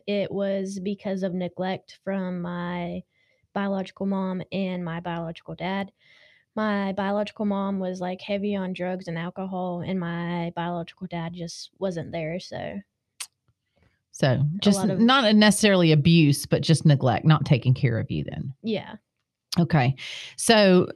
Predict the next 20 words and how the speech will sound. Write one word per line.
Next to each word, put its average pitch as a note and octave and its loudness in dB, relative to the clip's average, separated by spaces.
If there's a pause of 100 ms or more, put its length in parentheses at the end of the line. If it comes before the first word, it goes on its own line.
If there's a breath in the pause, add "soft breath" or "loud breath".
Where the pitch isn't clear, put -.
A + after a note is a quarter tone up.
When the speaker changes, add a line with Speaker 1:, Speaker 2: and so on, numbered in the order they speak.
Speaker 2:
and F#3+ 8
then G#3 10
at D#3 4
some C#4+ 4
point, F3+ 6
you F#3+ 6
didn't E3+ 6
stay A#3+ 4
in E3+ 10
foster C#3+ 0
care. C#3 2 (380)
Do D#3 0
you D#3 6
know D#3+ 6
what F#3+ 2
age E3 0
you C#3+ 2
came C#3+ 2 (640)
Speaker 1:
Um, B3 -8
Speaker 2:
back? F#3+ -6